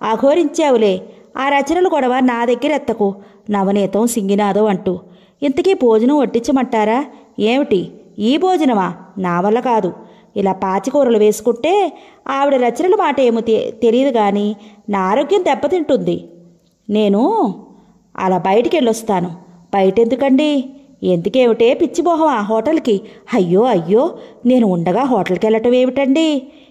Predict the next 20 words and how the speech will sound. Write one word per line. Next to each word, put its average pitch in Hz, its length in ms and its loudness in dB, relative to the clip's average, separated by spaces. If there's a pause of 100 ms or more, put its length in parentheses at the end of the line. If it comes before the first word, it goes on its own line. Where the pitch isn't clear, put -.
(140)
ఏ 214 320 0
వెళ్ళకూడదా? 247 720 0 (420)
అలా 339 220 2
వెళ్ళే 311 280 2
హక్కు 359 260 0
కూడా 370 220 2
లేదా? 339 520 2 (440)
నీకో 220 200 2
విషయం 214 340 2
చెప్పనా? 294 520 0 (380)
ఇంట్లో 294 300 2
కడుపు 311 360 -2
నిండని 302 340 2
వాడు 262 280 2
ఏం 269 300 2
చేస్తాడే? 254 720 0 (560)
అందుకని 226 420 0
హోటల్ 214 360 0
భోజనం 277 280 2
తింటారా?" 339 680 0